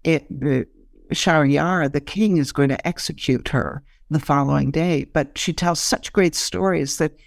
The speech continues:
he delays her execution. So she does that to save her own neck,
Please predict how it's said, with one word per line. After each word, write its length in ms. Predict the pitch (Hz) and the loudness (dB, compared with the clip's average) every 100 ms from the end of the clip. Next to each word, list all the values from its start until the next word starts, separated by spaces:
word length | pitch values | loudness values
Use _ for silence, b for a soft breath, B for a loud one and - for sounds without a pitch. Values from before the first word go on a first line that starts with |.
| - - | -20 -4
he 140 | 202 | 0
delays 560 | 180 165 160 175 185 - | 2 2 4 4 4 0
her 220 | 156 - | -4 -2
execution. 800 | 147 - 139 - 208 196 127 143 b b b | -4 -4 -4 -2 -2 0 -4 -6 b b b
So 180 | - | 2
she 140 | 240 214 | 2 4
does 300 | 247 294 - | 4 4 4
that 160 | 240 - | 0 0
to 120 | 175 | 0
save 300 | - 190 175 | 2 2 2
her 200 | 160 165 | 0 0
own 220 | 165 151 | 2 2
neck, 480 | 160 226 202 - | 2 2 0 -4